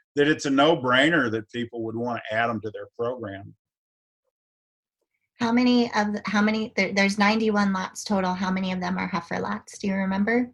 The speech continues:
Speaker 1: I haven't counted 'em. You know, last
Speaker 2: Mm-hmm.
Speaker 1: year we had, like, forty percent of the sale was heifers.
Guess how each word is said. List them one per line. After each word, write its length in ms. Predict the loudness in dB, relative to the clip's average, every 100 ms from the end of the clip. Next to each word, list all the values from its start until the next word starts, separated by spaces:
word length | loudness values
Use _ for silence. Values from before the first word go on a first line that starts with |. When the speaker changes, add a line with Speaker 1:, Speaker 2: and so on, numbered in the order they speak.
| _
Speaker 1:
I 220 | 2 4 4
haven't 380 | 2 0 -4
counted 420 | -2 0 2 2 -2
'em. 180 | -2
You 160 | -2 -2
know, 400 | -2 -2 -4 -6 -4
last 380 | 2 2 2
Speaker 2:
Mm-hmm. 100 | -2
Speaker 1:
year 260 | -4 -2 -2
we 200 | -4 -2
had, 160 | -2 -4 -6
like, 260 | -4 -4 -4 _ _
forty 260 | -6 -2 -2
percent 360 | -4 -8 -4 -4
of 80 |
the 80 | -4
sale 320 | -4 -2 0
was 180 | -2 -4
heifers. 540 | -2 -2 0 -2 -4